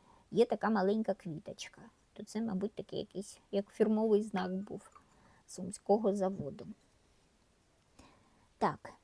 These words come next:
далі. Ось такий набір. Це є глечик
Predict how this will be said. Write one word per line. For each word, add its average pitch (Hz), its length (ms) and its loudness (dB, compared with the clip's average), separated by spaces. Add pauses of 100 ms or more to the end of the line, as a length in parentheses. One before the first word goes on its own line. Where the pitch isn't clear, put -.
(160)
далі. 180 340 6 (220)
Ось 247 200 -4
такий 269 340 -2
набір. 226 520 2 (1500)
Це 214 140 8
є 202 380 2 (200)
глечик 202 560 2